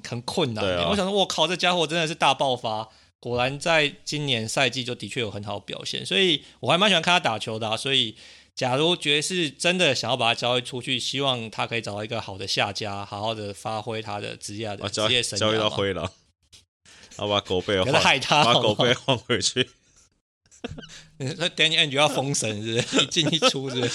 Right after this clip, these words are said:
Speaker 1: 是？
Speaker 2: <laughs> 多，多几次，而且我觉得灰狼另外一个问题是，就是那个 Edward 的问题嘛，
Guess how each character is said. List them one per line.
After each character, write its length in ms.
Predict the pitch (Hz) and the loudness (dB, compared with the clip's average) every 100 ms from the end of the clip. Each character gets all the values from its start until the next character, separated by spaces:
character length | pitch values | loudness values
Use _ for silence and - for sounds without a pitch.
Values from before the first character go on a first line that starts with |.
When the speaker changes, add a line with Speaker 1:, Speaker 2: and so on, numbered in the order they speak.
| - - - | -6 -8 -4
Speaker 1:
是？ 60 | 127 | -4
Speaker 2:
<laughs> 80 | - | 2
多， 220 | 131 127 | 2 4
多 240 | 135 131 | 2 0
几 160 | 127 98 | 0 -4
次， 140 | 113 | -2
而 80 | 147 | 2
且 80 | 269 | 4
我 80 | 165 | 4
觉 100 | 156 | 4
得 200 | 170 - | 4 0
灰 220 | - 160 170 | 0 2 4
狼 240 | 127 113 | 2 2
另 100 | 139 | 0
外 100 | 135 | 2
一 20 | |
个 60 | 127 | 4
问 120 | 135 | 2
题 160 | 107 104 | 0 -2
是， 380 | 113 110 107 - _ - - _ _ - - | 0 0 0 -4 _ -10 -10 _ _ -20 -10
就 160 | - 131 | -2 -2
是 420 | 127 123 107 - - _ _ _ _ _ _ | 0 -2 -2 -6 -14 _ _ _ _ _ _
那 160 | 113 113 | -6 -4
个 720 | 104 107 101 98 98 98 95 - | -2 0 2 2 0 0 -2 -2
Edward 460 | 113 113 104 87 | -2 0 0 0
的 120 | 85 | -2
问 200 | 90 98 | -2 -2
题 140 | 90 87 | -4 -10
嘛， 180 | 85 | -14